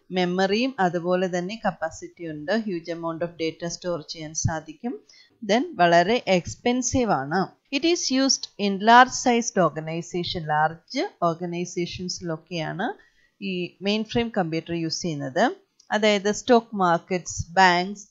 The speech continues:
എയർലൈൻസ്, ഹോട്ടൽസ്, ഹോസ്പിറ്റൽസ് ഇങ്ങനെയുള്ള വലിയ ഓർഗനൈസേഷനിലാണ് മെയിൻ ഫ്രെയിം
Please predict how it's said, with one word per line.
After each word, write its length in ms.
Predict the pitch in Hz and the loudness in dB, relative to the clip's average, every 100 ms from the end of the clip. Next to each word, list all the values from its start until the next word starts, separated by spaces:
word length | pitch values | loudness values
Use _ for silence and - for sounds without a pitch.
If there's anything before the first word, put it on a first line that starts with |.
| - | 2
എയർലൈൻസ്, 840 | 180 180 180 175 175 180 202 - | 6 6 4 2 2 -4 -10 -14
ഹോട്ടൽസ്, 760 | - 185 175 170 160 165 165 - - | -2 0 2 0 -2 -2 -6 -6 -2
ഹോസ്പിറ്റൽസ് 840 | 175 - 180 185 160 151 165 - | -2 -4 -12 -4 -2 -2 -6 -10
ഇങ്ങനെയുള്ള 540 | 160 160 165 160 220 339 _ _ _ | -12 -10 -8 -4 -4 -4 _ _ _
വലിയ 340 | 196 202 220 277 | 0 2 4 4
ഓർഗനൈസേഷനിലാണ് 1500 | 285 175 170 185 202 226 269 269 - 269 165 151 151 151 | 4 4 2 -2 -2 -2 -4 -2 -2 -2 -2 -2 -4 -8
മെയിൻ 200 | 165 202 233 | -10 -10 -8
ഫ്രെയിം 200 | - 285 | -4 -4